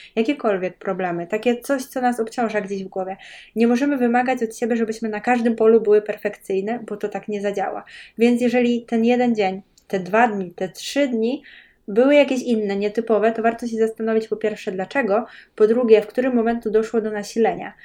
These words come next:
czyli na przykład czy to było powiązane z jakimiś emocjami. Ja miałam kiedyś niesamowitą pacjentkę, która miała zaburzenia odżywiania i wyglądało to w ten sposób. Mieszkała sobie we Wrocławiu, przychodziła do mnie,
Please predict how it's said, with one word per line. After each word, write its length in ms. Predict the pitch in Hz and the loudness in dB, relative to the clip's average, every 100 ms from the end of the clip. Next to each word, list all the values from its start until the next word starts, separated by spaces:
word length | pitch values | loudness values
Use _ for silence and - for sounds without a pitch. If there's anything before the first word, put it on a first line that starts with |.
| - _ | -20 _
czyli 300 | - 220 226 | 2 4 4
na 100 | 214 | 2
przykład 560 | 202 - 220 220 214 214 - | -4 -6 -2 0 -2 -4 -12
czy 100 | 196 | -8
to 100 | 185 | -2
było 160 | 190 | -2
powiązane 480 | 196 196 196 202 208 | -2 -6 -6 -6 -6
z 20 | |
jakimiś 280 | 208 220 214 | -6 -4 -4
emocjami. 580 | 226 247 - 202 220 262 - _ - | -4 -4 -4 -4 -4 -8 -16 _ -2
Ja 100 | 214 | 2
miałam 240 | 226 226 | 2 2
kiedyś 280 | 240 220 226 | -2 -4 0
niesamowitą 640 | 254 262 247 254 269 269 | -2 0 -4 -2 -4 -4
pacjentkę, 680 | 262 254 220 185 - - 233 285 - _ | -4 -4 -4 -6 -10 -8 -8 -10 -20 _
która 200 | - 220 | -4 0
miała 240 | 220 247 | 2 2
zaburzenia 460 | 226 214 214 240 226 | 2 2 0 0 0
odżywiania 600 | 208 208 202 175 190 208 - | -4 -4 -4 -4 -6 -6 -2
i 340 | 226 202 254 - _ - - - | 0 0 -2 -6 _ -20 -18 -4
wyglądało 380 | 220 254 320 320 | 0 2 4 2
to 100 | 277 | 0
w 40 | |
ten 120 | 262 | -4
sposób. 400 | 240 196 185 190 | -4 -6 -6 -6
Mieszkała 420 | 202 202 - 277 269 | -6 -6 0 2 2
sobie 240 | 240 214 | -2 -2
we 120 | 233 | -2
Wrocławiu, 500 | 220 220 - 185 220 | 0 -2 -2 0 0
przychodziła 560 | 220 233 214 220 262 233 | 0 -4 -4 -2 0 0
do 120 | 202 | -2
mnie, 320 | 185 175 240 | -8 -10 -10